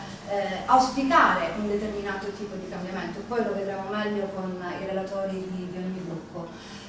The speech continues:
Eh, governo, per capire che cosa devono fare i governi per poter far fronte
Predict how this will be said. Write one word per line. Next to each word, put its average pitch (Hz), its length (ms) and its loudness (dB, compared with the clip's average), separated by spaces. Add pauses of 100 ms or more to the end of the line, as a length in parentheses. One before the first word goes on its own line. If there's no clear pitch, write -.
Eh, 196 560 -2
governo, 247 560 8
per 233 140 -4
capire 277 400 4
che 277 160 -2
cosa 302 180 2
devono 240 280 4
fare 196 500 4
i 220 80 -4
governi 233 540 2
per 214 160 -6
poter 233 500 0
far 214 100 -2
fronte 226 760 0